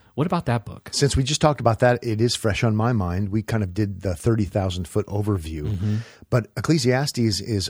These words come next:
Speaker 2: all about the fact that we need to fear God and keep his commandments. Otherwise, it's vanity of vanities, um, hopelessness of hopelessness.
Speaker 1: Right.
Speaker 2: So you can go through all of life, but it's all ultimately meaningless if we don't have special revelation,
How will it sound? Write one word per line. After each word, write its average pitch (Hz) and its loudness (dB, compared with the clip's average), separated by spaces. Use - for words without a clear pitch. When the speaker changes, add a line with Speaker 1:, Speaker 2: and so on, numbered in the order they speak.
Speaker 2:
all 117 4
about 107 2
the - -6
fact 98 -2
that 110 -6
we 101 0
need 104 0
to 95 -6
fear 120 2
God 107 0
and 90 -4
keep - -4
his 110 -2
commandments. 92 -4
Otherwise, 95 0
it's 85 -8
vanity 101 -2
of 85 -4
vanities, 101 -2
um, 76 -8
hopelessness 123 2
of 101 -6
hopelessness. 107 -4
Speaker 1:
Right. 98 -4
Speaker 2:
So - 0
you 110 0
can 110 -2
go 110 2
through 113 2
all 113 6
of 104 0
life, 117 2
but 98 -4
it's 90 -6
all 104 0
ultimately 101 -2
meaningless 101 -2
if - -20
we 104 0
don't 95 -2
have 87 -6
special - -6
revelation, 92 -4